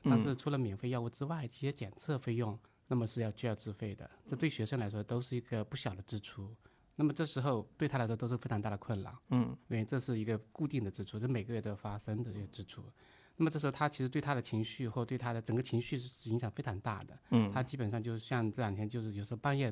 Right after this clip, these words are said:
Speaker 2: 都会发消息，怎么处理这个事情，要不要告知父母，一直在这个忧郁中，然后可能根本就没办法用心去学习了。这其实完全就影响到他的学习状态。这个可能是我们在这个过程中需-，呃，碰到的。那么我们，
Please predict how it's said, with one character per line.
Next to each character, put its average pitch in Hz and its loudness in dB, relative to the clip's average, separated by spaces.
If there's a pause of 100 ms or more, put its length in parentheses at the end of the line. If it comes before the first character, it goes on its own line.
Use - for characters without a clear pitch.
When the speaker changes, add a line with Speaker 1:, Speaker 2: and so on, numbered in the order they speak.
Speaker 2:
都 113 -4
会 107 0
发 107 -4
消 101 -4
息， - -10
怎 - -4
么 107 2
处 - -4
理 117 0
这 107 -4
个 104 -2
事 - -6
情， 104 -6 (280)
要 139 2
不 120 -2
要 110 0
告 110 -2
知 110 -4
父 - -6
母， 104 -2
一 127 -2
直 120 -4
在 117 0
这 113 -6
个 104 -2 (240)
忧 123 2
郁 123 2
中， 104 0
然 104 0
后 117 4
可 110 -4
能 104 2
根 160 0
本 131 4
就 113 0
没 120 2
办 185 2
法 117 -8
用 120 4
心 107 0 (360)
去 - 2
学 110 2
习 101 -2
了。 - -6
这 156 -6
其 143 -2
实 131 0
完 117 4
全 110 2
就 120 0
影 113 2
响 104 -2
到 107 -2
他 113 -2
的 107 0
学 104 -4
习 101 -6
状 95 -4
态。 104 -8 (340)
这 175 -4
个 170 6
可 131 0
能 113 4
是 127 0 (360)
我 117 2
们 104 2
在 113 4
这 117 -2
个 117 2
过 127 -6
程 113 -2
中 110 0
需-， 110 -8
呃， 104 -6 (120)
碰 143 2
到 117 4
的。 - -8
那 175 4
么 170 8
我 113 6
们， 110 2